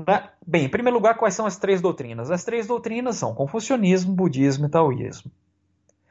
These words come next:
Nós podemos dizer que as três doutrinas são a essência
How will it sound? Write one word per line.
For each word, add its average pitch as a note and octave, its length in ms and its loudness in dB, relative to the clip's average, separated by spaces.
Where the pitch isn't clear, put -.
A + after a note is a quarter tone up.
Nós C#3+ 220 4
podemos F#3+ 380 -2
dizer D#3+ 600 2
que C#3+ 320 -2
as B2+ 180 0
três B2+ 260 -4
doutrinas D3+ 720 -4
são F#3+ 280 2
a E3 60 2
essência E3+ 500 -2